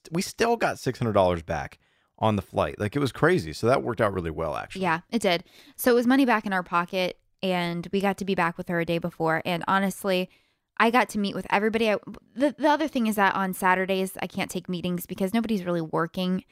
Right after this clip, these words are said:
Speaker 1: Yeah.
Speaker 2: It's just fashion shows and parties. And, like, I,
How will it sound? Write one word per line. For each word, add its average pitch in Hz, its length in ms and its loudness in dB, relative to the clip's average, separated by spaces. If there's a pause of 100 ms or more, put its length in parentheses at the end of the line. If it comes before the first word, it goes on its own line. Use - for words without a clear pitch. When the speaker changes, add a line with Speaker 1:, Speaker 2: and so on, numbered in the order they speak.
Speaker 1:
Yeah. 185 200 0
Speaker 2:
It's 196 140 0
just - 260 2
fashion 180 400 0
shows 180 300 -2
and 175 100 -4
parties. 170 560 -4 (960)
And, 240 320 4
like, 247 400 0 (160)
I, 233 140 2